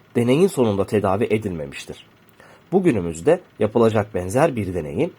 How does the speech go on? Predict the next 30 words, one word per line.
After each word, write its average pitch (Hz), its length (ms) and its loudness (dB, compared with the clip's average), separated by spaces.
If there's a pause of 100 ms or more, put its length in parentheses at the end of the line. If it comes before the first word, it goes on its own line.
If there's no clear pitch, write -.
(140)
etik 185 260 0
açıdan 107 340 2
kabul 123 260 0
edilemez 120 440 2
olduğu 104 220 2
anlamına 95 420 0
gelir. 76 400 -10 (720)
İşte 147 380 -2
Küçük 147 320 -2
Albert 156 400 0
deneyi 85 380 -4 (200)
korkularımızın 127 680 2
nasıl 123 240 -2
şekillendiğine 101 880 -2
dair 98 420 -4 (160)
önemli 127 400 0
bir 127 160 0
psikolojik 113 540 -2
keşifti. - 480 -6 (680)
Bu 180 100 -2
tür 143 220 2
deneyleri 104 580 2 (160)
ve 101 60 -2
insan 151 440 0
psikolojisinin 92 560 -2
derinliklerini 104 680 -2
keşfetmeye 92 580 -6
devam 80 340 -4
etmek 151 320 -4
için 160 260 -4